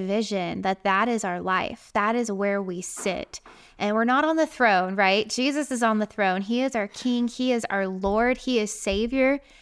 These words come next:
But we're on his lap, right? We're with him. We're in his place with him because we are his beloved. And when you understand, we can get a vision, seated on his lap,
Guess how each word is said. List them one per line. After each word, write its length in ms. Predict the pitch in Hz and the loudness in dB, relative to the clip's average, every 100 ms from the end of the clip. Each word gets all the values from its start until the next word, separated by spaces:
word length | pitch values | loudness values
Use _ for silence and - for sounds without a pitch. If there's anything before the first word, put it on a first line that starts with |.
| - - _ _ | -20 -20 _ _
But 260 | 214 202 - _ _ _ | 4 4 0 _ _ _
we're 160 | 214 | 0
on 180 | 226 208 | 2 2
his 200 | 196 196 | -2 -6
lap, 380 | 185 185 - - _ _ | -4 -6 -6 -14 _ _
right? 380 | 226 196 214 - | 0 2 0 -6
We're 300 | 208 226 226 | 0 2 2
with 260 | 226 240 | 0 -4
him. 420 | - 220 202 - 190 | -4 -2 0 0 -2
We're 180 | 214 - | -4 -4
in 240 | - 247 240 | -2 0 0
his 340 | 214 220 214 | 0 -4 -4
place 520 | - - 202 190 - - _ _ | -8 -2 -2 -2 -8 -10 _ _
with 340 | - 202 214 202 | -4 2 2 2
him 220 | - 196 | -2 -2
because 320 | 196 190 208 | -4 -4 -4
we 100 | 202 | -2
are 100 | 190 | -2
his 340 | 196 214 196 - _ - | -4 -4 -6 -8 _ -6
beloved. 680 | 202 196 196 185 175 - - - - | -4 -2 0 0 -2 -6 -10 -20 -12
And 80 | - | -2
when 120 | 233 | 0
you 100 | 254 | 2
understand, 600 | 262 277 262 - - 233 202 | 0 0 -4 -6 -2 0 0
we 100 | 202 | -2
can 140 | 269 | -2
get 140 | 277 277 | 0 0
a 120 | 226 | -2
vision, 540 | 220 214 202 175 - - - _ | -2 -2 -2 -6 -8 -12 -20 _
seated 480 | - - 254 277 294 | -10 -4 -2 0 2
on 200 | 269 233 | 2 0
his 240 | 226 220 | -2 -2
lap, 260 | 202 190 | 0 0